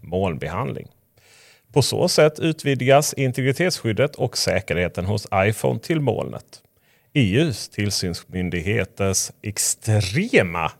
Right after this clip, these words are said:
tolkning av förordningen om digitala marknader skulle dock innebära att Apple behövde ge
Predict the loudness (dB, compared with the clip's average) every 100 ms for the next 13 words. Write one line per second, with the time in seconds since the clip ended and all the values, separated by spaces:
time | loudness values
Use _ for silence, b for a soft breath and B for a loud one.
0 | -4 -2 -2 -4 -6 -6 -8 b b b
1 | 0 0 -2 0 -2 -2 -4 -4 -8 B
2 | B -2 0 2 6 6 6 6 4 4
3 | 4 4 2 0 2 4 4 2 0 -4
4 | 0 2 2 2 0 b b -2 2 0
5 | 2 2 2 2 0 0 0 0 2